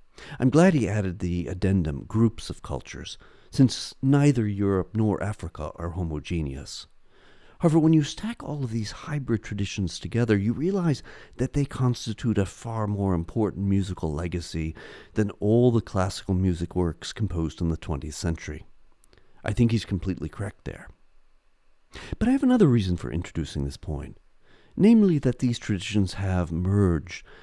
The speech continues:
to form something that neither would likely have produced on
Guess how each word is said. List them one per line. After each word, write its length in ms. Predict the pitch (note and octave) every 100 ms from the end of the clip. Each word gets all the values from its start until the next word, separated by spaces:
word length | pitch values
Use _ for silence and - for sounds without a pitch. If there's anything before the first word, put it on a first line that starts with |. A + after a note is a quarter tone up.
| -
to 80 | -
form 280 | - A#2+ G#2+
something 500 | - A#2+ A#2+ G#2 G2
that 180 | G2+ - -
neither 520 | F#2+ F#2+ G2+ G#2+ G2+
would 240 | F2 E2+
likely 600 | E2 F#2+ G#2 F2 E2 - - - _
have 200 | - -
produced 540 | F2 E2+ E2 - - -
on 300 | F2 C2+ -